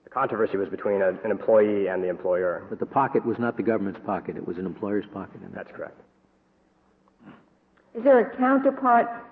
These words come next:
Speaker 3: for any state workers' compensation schemes? It was not clear from the brief whether this is simply under the federal programs,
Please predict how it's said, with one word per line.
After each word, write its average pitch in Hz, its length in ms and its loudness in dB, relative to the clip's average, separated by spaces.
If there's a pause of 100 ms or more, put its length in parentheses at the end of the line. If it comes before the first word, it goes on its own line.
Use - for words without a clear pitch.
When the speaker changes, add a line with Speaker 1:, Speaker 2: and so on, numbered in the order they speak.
(140)
Speaker 3:
for 190 180 4
any 202 240 4 (120)
state 185 320 6
workers' 180 420 4 (100)
compensation 165 720 0 (120)
schemes? 165 460 2
It - 60 -8
was 175 140 -6
not 208 200 -2
clear 202 160 6
from 160 220 0
the 151 60 2
brief 139 340 4 (380)
whether 165 260 2
this 175 220 4
is 160 140 -6
simply 160 360 2
under 151 160 4
the 143 120 0
federal 151 440 2 (500)
programs, 143 640 4